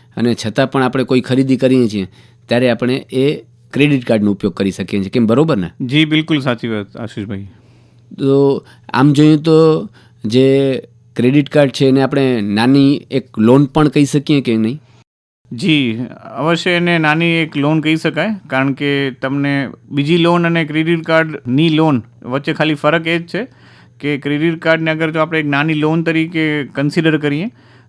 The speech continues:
Speaker 2: તો એમાં પિસ્તાલીસથી પચાસ દિવસનો ઇન્ટરેસ્ટ ફ્રી પીરિયડ મળે છે, જ્યારે બીજી કોઈ લોનમાં આપણને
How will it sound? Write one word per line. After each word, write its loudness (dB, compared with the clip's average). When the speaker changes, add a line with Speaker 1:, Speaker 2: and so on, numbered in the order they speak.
Speaker 2:
તો -4
એમાં -4
પિસ્તાલીસથી -2
પચાસ -2
દિવસનો -2
ઇન્ટરેસ્ટ 0
ફ્રી -2
પીરિયડ 0
મળે 0
છે, -8
જ્યારે -2
બીજી 0
કોઈ 2
લોનમાં 0
આપણને -2